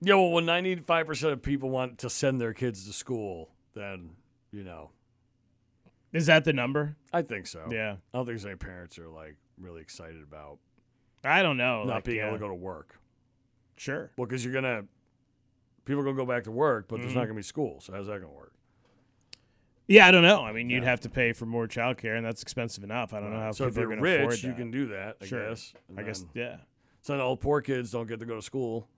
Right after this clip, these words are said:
Speaker 1: <laughs> I mean, it's fucking unreal. Like,
Speaker 2: Yeah, I don't know. I just, I, it's,
Speaker 1: like,
Speaker 2: it's gonna
Speaker 1: all
Speaker 2: be
Speaker 1: these
Speaker 2: crazy.
Speaker 1: policies ends up with, like, poor kids not going to school. That's what ends up happening.
Speaker 2: Yeah.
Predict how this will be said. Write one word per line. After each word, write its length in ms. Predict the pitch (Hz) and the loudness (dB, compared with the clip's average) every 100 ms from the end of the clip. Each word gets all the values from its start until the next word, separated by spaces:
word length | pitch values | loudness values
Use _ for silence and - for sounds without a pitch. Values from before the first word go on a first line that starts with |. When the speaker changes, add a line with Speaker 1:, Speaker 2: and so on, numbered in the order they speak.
| _ - _ | _ -20 _
Speaker 1:
<laughs> 580 | - - _ - - | -20 -20 _ -20 -10
I 60 | 165 | -8
mean, 200 | 170 175 | -6 -4
it's 140 | 170 - | -4 -6
fucking 340 | - 196 190 | -8 -8 -6
unreal. 500 | 190 190 226 269 90 - _ _ _ _ - | -8 -6 -4 -4 -6 -12 _ _ _ _ -6
Like, 240 | 220 - - _ _ _ _ _ _ _ _ _ _ - - - - _ - - - - _ _ _ _ _ - | -4 -4 -16 _ _ _ _ _ _ _ _ _ _ -20 -20 -20 -20 _ -20 -20 -20 -20 _ _ _ _ _ 0
Speaker 2:
Yeah, 160 | 180 | 6
I 60 | 170 | 8
don't 140 | 180 | 8
know. 80 | 175 | 8
I 100 | 139 | 4
just, 240 | 151 151 143 | 2 0 0
I, 180 | 123 - _ _ | -2 -2 _ _
it's, 220 | - 117 - - | -12 -12 -16 -2
Speaker 1:
like, 160 | 180 | 0
Speaker 2:
it's 80 | 185 | 6
gonna 120 | 190 | 8
Speaker 1:
all 100 | 214 | 10
Speaker 2:
be 80 | 240 | 8
Speaker 1:
these 80 | 226 | 4
Speaker 2:
crazy. 100 | 113 | 4
Speaker 1:
policies 500 | 175 180 208 214 190 | 6 6 4 2 2
ends 180 | 175 160 | 2 4
up 180 | 165 151 | 2 4
with, 200 | 156 139 | 2 2
like, 160 | 139 | 0
poor 180 | 120 143 | 0 0
kids 220 | 139 139 | 0 -2
not 120 | 127 120 | -2 -4
going 180 | 120 107 | -4 -6
to 40 | |
school. 360 | - 110 82 - _ | -10 -14 -14 -20 _
That's 200 | 110 101 | -10 -8
what 120 | 110 | -8
ends 140 | 101 | -8
up 100 | 98 | -10
happening. 300 | 95 92 113 107 | -12 -14 -12 -12
Speaker 2:
Yeah. 140 | 98 | -12